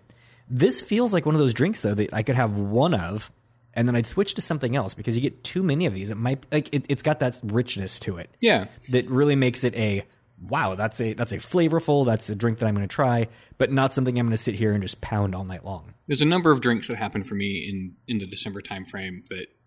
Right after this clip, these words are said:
Speaker 2: I can do one of, and they're really good, but there's too strong of a flavor, too rich of a flavor,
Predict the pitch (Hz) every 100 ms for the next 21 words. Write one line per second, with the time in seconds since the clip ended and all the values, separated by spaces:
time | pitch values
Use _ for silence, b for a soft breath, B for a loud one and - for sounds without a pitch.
0 | _ _ _ _ _ _ 117 - 113 107
1 | 104 101 - 107 113 104 90 - 95 85
2 | - - _ - 107 101 98 104 110 104
3 | 98 104 87 - 107 - 95 - - -
4 | 147 113 113 - - 117 113 104 101 -
5 | 107 101 98 - 95 98 107 98 - 101
6 | 98 95